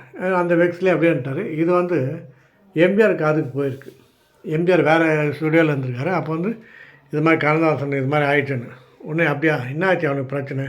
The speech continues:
அப்படின்னாரு. அதுக்கு அவர் சொன்னார், "இது மாதிரி ஏதோ கடன் போடுதுன்னு." எவ்வளோ கடன்னு ஓரளவு கெஸ் பண்ணிட்டு,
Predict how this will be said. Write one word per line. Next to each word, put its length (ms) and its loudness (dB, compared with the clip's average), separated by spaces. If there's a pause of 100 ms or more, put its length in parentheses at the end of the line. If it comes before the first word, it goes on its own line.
(800)
அப்படின்னாரு. 560 -4 (420)
அதுக்கு 280 0
அவர் 140 2
சொன்னார், 220 0
"இது 100 2
மாதிரி 260 2
ஏதோ 240 0
கடன் 380 -2
போடுதுன்னு." 280 -4
எவ்வளோ 260 6
கடன்னு 360 0
ஓரளவு 440 2
கெஸ் 300 -2
பண்ணிட்டு, 280 -4